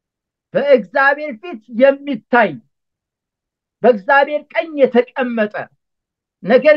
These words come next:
ግን የሚያገለግል እያገለገለ የሚኖር ስለኔና ስለእናንተ የሚታይ ይሄ ሁለተኛው መገለጥ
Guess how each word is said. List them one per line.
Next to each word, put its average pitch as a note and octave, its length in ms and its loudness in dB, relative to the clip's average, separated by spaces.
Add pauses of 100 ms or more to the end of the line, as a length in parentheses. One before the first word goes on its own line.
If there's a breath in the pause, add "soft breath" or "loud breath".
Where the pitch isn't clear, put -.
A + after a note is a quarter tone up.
ግን F#4 220 -6
የሚያገለግል A#3 1120 0 (800)
እያገለገለ C#4 1080 0 (240)
የሚኖር B3+ 580 -2 (760)
ስለኔና D4+ 520 -4 (920)
ስለእናንተ C#4+ 840 2 (580)
የሚታይ G#3 680 -4 (1800)
ይሄ E3 220 -2 (260)
ሁለተኛው D#3+ 720 -4
መገለጥ D3 500 -2